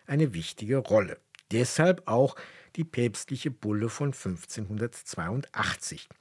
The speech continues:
Die strich einfach zehn Tage, um die Zeit aufzuholen, und außerdem wurde für die Jahre siebzehnhundert, achtzehnhundert und neunzehnhundert dekretiert,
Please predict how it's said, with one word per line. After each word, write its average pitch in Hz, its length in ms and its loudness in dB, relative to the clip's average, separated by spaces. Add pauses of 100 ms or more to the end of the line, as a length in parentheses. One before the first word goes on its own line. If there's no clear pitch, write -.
(440)
Die 165 100 6
strich - 380 2
einfach 143 340 4
zehn 139 420 4
Tage, 139 460 4
um 151 220 4
die 120 160 -2
Zeit 151 360 2
aufzuholen, 185 680 8
und 180 160 4
außerdem 180 480 8
wurde 170 240 8
für 160 180 2
die 135 140 -2
Jahre 127 280 6
siebzehnhundert, 190 960 4 (280)
achtzehnhundert 147 840 4
und 110 220 -6 (160)
neunzehnhundert 123 960 4 (340)
dekretiert, 135 600 2